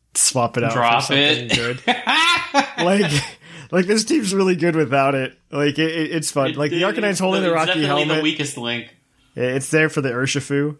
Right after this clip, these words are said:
Speaker 1: Like, Rapid Strike
Speaker 2: Yeah,
Speaker 1: Urshifu
Speaker 2: it's like,
Speaker 1: will
Speaker 2: "Oh, did you just multi-attack into my Rocky
Speaker 1: Rocky
Speaker 2: Helmet?"
Speaker 1: Helmet. That's my
Speaker 2: <laughs>
Speaker 1: favorite thing. I love, uh, I love Corviknights, like,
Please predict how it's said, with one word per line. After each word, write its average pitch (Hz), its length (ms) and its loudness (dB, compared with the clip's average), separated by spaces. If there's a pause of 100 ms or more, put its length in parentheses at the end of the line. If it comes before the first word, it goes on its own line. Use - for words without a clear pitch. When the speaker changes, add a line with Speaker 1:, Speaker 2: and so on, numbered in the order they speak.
Speaker 1:
Like, 120 300 -6
Rapid 143 260 0
Strike 147 220 -2
Speaker 2:
Yeah, 139 160 4
Speaker 1:
Urshifu - 20 0
Speaker 2:
it's 135 100 -2
like, 165 180 2
Speaker 1:
will 175 80 0
Speaker 2:
"Oh, 196 220 2
did 175 200 -2
you 202 120 0
just 196 220 -4
multi-attack 208 760 2
into 185 300 -2
my 151 420 2
Rocky 135 460 0
Speaker 1:
Rocky 160 300 2
Speaker 2:
Helmet?" 151 600 2 (380)
Speaker 1:
Helmet. 120 140 -14
That's 170 260 2
my 214 120 2
Speaker 2:
<laughs> - 120 -8
Speaker 1:
favorite 175 400 2
thing. 143 320 0 (300)
I 139 120 2
love, 147 280 2
uh, 139 260 2 (120)
I 127 100 -4
love 139 240 0
Corviknights, 143 680 -2
like, 131 260 -2